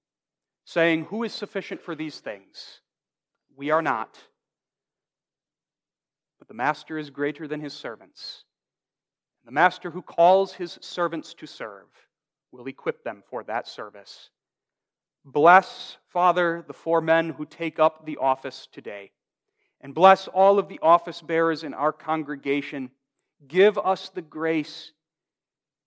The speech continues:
to follow the example of Christ, to be men of humility,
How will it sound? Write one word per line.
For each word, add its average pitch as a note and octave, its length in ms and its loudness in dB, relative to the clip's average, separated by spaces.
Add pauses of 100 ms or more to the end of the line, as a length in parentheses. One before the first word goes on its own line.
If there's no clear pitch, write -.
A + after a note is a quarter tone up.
to F3+ 100 -12
follow F#3 520 4
the F#3 180 -2
example D#3+ 560 -4
of D#3 100 -10
Christ, - 680 -2
to E3+ 40 -16
be D#3 120 -12
men E3 280 2
of F3+ 120 -2
humility, D#3+ 760 -2